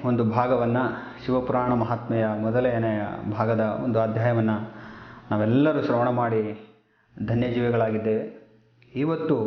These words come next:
ಅದರಲ್ಲಿ ಎರಡನೆಯ ಒಂದು ಅಧ್ಯಾಯವನ್ನ ನಾನಿವತ್ತು ತಮ್ಮೆಲ್ಲರಿಗೂ ಕೂಡ ಅದರಲ್ಲಿರ್ತಕ್ಕಂಥ ವಿಚಾರಗಳನ್ನ ತಿಳಿಸುವಂಥ ಒಂದು ಪ್ರಯತ್ನವನ್ನ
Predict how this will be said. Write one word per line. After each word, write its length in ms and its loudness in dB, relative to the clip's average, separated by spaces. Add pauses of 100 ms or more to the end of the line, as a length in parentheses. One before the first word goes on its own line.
(460)
ಅದರಲ್ಲಿ 440 0 (560)
ಎರಡನೆಯ 580 2
ಒಂದು 340 2
ಅಧ್ಯಾಯವನ್ನ 540 0 (600)
ನಾನಿವತ್ತು 720 -2 (520)
ತಮ್ಮೆಲ್ಲರಿಗೂ 600 4
ಕೂಡ 180 2
ಅದರಲ್ಲಿರ್ತಕ್ಕಂಥ 640 0
ವಿಚಾರಗಳನ್ನ 760 2 (680)
ತಿಳಿಸುವಂಥ 480 2
ಒಂದು 220 0
ಪ್ರಯತ್ನವನ್ನ 560 2